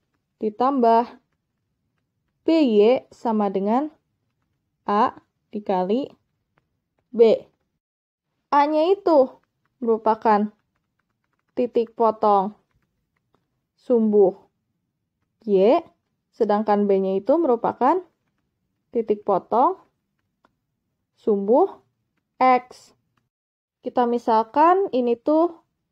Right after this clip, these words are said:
grafik yang pertama, ini grafik kedua, dan ini grafik ketiga. Berarti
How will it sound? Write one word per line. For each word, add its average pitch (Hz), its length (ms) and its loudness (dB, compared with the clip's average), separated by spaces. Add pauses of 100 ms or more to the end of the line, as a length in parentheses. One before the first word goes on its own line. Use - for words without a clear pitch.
(320)
grafik 220 560 -2
yang 214 400 -2
pertama, 214 720 -4 (1200)
ini 254 320 0
grafik 220 480 0
kedua, 208 400 0 (800)
dan 285 240 0
ini 269 400 -4 (960)
grafik 226 480 -4
ketiga. - 1600 -4 (960)
Berarti 302 480 -2